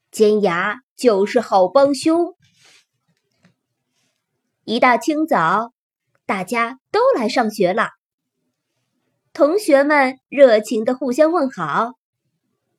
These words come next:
可是没人理睬皮皮和尖牙。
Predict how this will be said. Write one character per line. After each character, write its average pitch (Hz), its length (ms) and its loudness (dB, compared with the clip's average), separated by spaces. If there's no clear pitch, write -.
可 214 240 0
是 214 340 -2
没 285 240 4
人 277 180 4
理 247 200 -4
睬 196 420 -2
皮 240 200 -8
皮 233 160 -10
和 226 140 -2
尖 247 260 0
牙。 190 360 -2